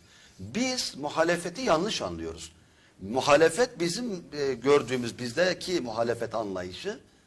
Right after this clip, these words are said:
"Eğer ben hükümette değilsem vurun abaliği" anlayışıdır.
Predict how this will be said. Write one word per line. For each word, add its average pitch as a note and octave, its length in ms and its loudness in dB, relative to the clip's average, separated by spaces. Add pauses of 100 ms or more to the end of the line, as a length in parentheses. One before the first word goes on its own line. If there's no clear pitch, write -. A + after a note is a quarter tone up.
(600)
"Eğer A3 260 6
ben B3 120 4
hükümette A3+ 540 4
değilsem A3+ 480 0 (520)
vurun G#3+ 260 4
abaliği" B2 420 8
anlayışıdır. F2 600 -2